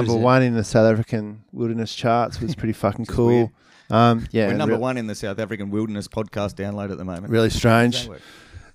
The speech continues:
Speaker 1: Meeting a whole bunch of good crew. Um, you know, everyone from Mitch Thorson, like we talked about before. Wayne Jagger was fucking great. And we've had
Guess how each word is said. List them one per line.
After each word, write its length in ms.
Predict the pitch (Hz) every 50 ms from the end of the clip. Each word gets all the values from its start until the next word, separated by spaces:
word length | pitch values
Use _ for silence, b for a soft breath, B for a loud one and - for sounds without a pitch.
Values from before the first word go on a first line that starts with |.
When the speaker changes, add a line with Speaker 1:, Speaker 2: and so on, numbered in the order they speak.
| B _
Speaker 1:
Meeting 220 | 135 139 143 143 143
a 40 | 123
whole 160 | 127 127 127
bunch 260 | 123 127 123 117 -
of 60 | 123 107
good 160 | 117 117 -
crew. 500 | - - - 117 117 120 120 117 117 123
Um, 680 | - 120 113 110 110 110 110 110 110 107 104 107 113 -
you 120 | - 120 113
know, 120 | 110 110
everyone 400 | 113 110 120 113 117 113 110 110
from 180 | - - 110 107
Mitch 200 | 107 107 - -
Thorson, 360 | - 110 110 110 107 - 120
like 120 | 110 107 104
we 60 | 107
talked 240 | - 120 113 107 101
about 220 | 101 113 107 95
before. 340 | 95 - - 110 107 107 104
Wayne 240 | 101 113 113 117 110
Jagger 480 | 101 120 117 117 113 117 113 113 113 110
was 180 | 110 107 -
fucking 300 | - - 104 101 - 101
great. 460 | 98 104 104 110 113 113 113 107 - 110
And 160 | 104 101 104
we've 140 | 101 101 95
had 280 | 113 110 104 101 92